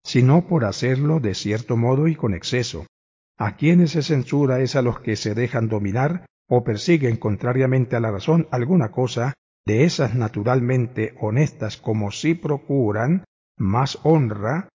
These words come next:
de la que les conviene o se preocupan en demasía por sus hijos o sus padres. Buenos son estos afanes y dignos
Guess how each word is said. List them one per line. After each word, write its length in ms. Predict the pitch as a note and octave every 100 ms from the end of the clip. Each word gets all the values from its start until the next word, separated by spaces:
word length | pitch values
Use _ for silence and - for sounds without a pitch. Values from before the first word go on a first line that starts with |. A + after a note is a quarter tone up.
| -
de 200 | A#2 A#2+
la 320 | A2+ A2+ A2+
que 200 | - A#2+
les 240 | A#2+ E3 -
conviene 640 | D3+ B2 A#2 B2 A#2+ F#3 - _ _
o 160 | A#2 A#2
se 240 | - A#2
preocupan 640 | A#2 A#2 G#2+ F#3 F3 D3 B2+
en 160 | A#2
demasía 560 | G#2+ G#2+ F#2+ - C#3+ C3+
por 140 | A2
sus 240 | - G2 C3
hijos 320 | C#3 B2 -
o 60 | G#2
sus 180 | - -
padres. 520 | B2 D3+ A2 - - _ _ _ -
Buenos 520 | G#2 E3+ E3 C3+ G2+
son 400 | - C#3+ D3+ B2 -
estos 440 | C3 C3+ B2 B2
afanes 580 | A2 C3+ D3 B2+ A2 -
y 80 | G#2+
dignos 520 | C3+ C#3 B2 A#2